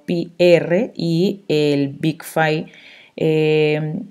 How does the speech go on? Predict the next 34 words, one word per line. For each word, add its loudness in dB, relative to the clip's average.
como -2
cuestionario, 4
¿cierto? 2
Aunque -4
en -4
este -6
momento, 2
pues, -2
reconocemos -6
que 0
ese -4
cuestionario -4
de 0
la 2
Big -4
Five -2
ha -2
sido -4
también -4
ajustado, 2
ha 0
presentado -2
actualizaciones -2
que -2
más -4
adelante -4
ya -4
vamos -6
a -4
revisar. 4
Eh, 10
vamos 6
a 4
encontrar 0